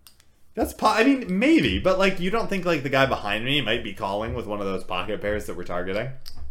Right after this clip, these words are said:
I wasn't really worried about the guy behind me, I would say.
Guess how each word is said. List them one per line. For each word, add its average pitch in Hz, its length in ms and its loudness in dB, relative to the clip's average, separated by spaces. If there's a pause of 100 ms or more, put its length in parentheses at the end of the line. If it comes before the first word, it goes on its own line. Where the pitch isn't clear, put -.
(2250)
I 233 140 8
wasn't 277 300 4
really 165 300 8
worried 135 260 6
about 110 220 0
the 104 80 -4
guy 95 160 0
behind 87 380 -6
me, 78 100 -16
I - 140 -14
would - 140 -16
say. - 160 -16